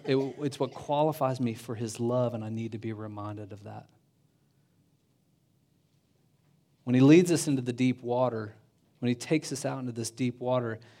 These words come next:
it always invites fear.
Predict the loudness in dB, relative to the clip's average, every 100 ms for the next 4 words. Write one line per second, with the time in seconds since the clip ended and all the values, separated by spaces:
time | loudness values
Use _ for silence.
0 | _ 0 0 0 2 4 6 6 4 0
1 | -4 -4 -4 -4 -6 -16 -20 _ _ _
2 | _ _ _ _ -16 -2 -2 -2